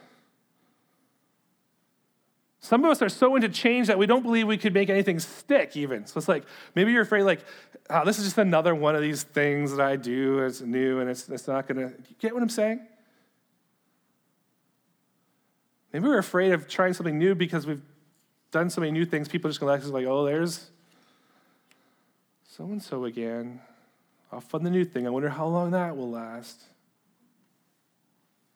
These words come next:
Maybe what's holding us back is, is a, is a pride.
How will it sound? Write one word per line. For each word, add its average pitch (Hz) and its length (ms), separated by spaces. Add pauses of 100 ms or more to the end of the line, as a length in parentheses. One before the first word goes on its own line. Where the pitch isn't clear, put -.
(2250)
Maybe 170 100
what's 320 160
holding 262 260
us 254 100
back 214 240
is, 202 120
is 160 180
a, 151 160
is 151 120
a 135 40
pride. 175 680